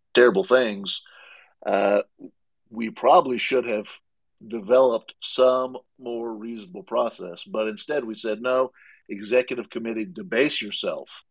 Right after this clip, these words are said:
And so self-debasement becomes the standard. How debasing are you?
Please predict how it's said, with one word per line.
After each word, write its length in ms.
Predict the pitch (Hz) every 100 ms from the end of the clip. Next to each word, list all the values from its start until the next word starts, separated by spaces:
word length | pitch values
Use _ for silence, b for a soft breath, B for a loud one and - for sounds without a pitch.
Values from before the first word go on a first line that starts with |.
| _ _ b b b -
And 140 | 104
so 160 | - 104
self-debasement 880 | - 131 123 113 95 135 143 131
becomes 360 | 101 - 110 90
the 100 | 92
standard. 380 | - 101 101 92
How 180 | 110 127
debasing 500 | 110 110 117 113 104
are 140 | 104
you? 320 | 98 104 104